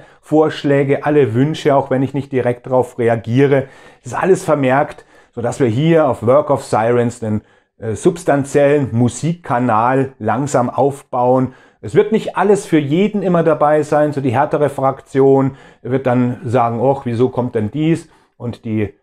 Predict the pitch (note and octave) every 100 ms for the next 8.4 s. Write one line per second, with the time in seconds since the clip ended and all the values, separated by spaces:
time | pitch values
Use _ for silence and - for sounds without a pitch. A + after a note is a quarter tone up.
0 | _ _ _ - B2 D3+ C#3+ C#3 - B2+
1 | - - B2+ B2 A#2+ - A#2 A2 C3 C3
2 | A#2+ A#2 A#2+ A#2 - A2+ A2+ A2 G#2+ G2
3 | C3 D3 B2+ B2+ C3 - - B2+ - C#3+
4 | D3 B2+ C3 A#2 C#3 D3 C#3+ C3 - G#2+
5 | B2 D3 - C3+ B2 C#3 A#2+ G2+ B2 C3
6 | C#3 B2+ - G#2+ A2 B2 - A#2 G#2+ A2
7 | A2 G2+ G#2 C#3 G3+ - - E3+ D3+ D3
8 | C3+ A#2+ C3+